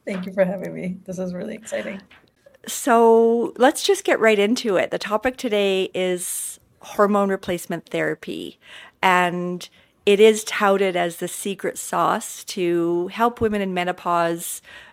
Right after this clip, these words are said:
Speaker 2: battle through some of the horrible symptoms. So tell us about it.
Speaker 1: So, you know, it's, it's one of those things that when the Women's Health Initiative came out, that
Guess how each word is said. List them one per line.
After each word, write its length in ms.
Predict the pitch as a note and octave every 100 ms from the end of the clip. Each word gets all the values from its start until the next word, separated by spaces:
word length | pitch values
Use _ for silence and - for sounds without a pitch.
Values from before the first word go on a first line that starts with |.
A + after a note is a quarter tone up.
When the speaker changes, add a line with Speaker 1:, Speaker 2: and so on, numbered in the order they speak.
| _
Speaker 2:
battle 260 | G3 G3+ G3+
through 240 | - F#3
some 220 | - F3+
of 40 | E3+
the 120 | E3+
horrible 360 | F3+ F3 E3+
symptoms. 680 | E3 - E3 - D#3+ C3+ -
So 260 | - - F#3
tell 300 | F#3 A3 A3+
us 160 | A#3 G3+
about 260 | F#3 -
it. 200 | - - _ _ _ _ _ - - - _ -
Speaker 1:
So, 580 | - G#3+ G#3 G#3 G#3 _ _ _ _ _ -
you 140 | A#3+
know, 320 | G#3 F#3 E3 -
it's, 500 | F#3 F#3+ - - - _ _ _
it's 260 | A3+ F#3 G3+
one 140 | A#3+
of 80 | C#4
those 180 | C#4+ C#4
things 300 | G3 F#3+ F3+
that 640 | E3+ E3 D#3+ - - - _
when 380 | F3+ F#3 F#3+ F#3+
the 200 | F#3+ F#3
Women's 320 | F#3+ A3 A3+
Health 240 | E3 D#3+ G3
Initiative 520 | D#3+ - - - -
came 300 | - E3 E3
out, 420 | E3+ D#3+ D#3 - -
that 240 | D#3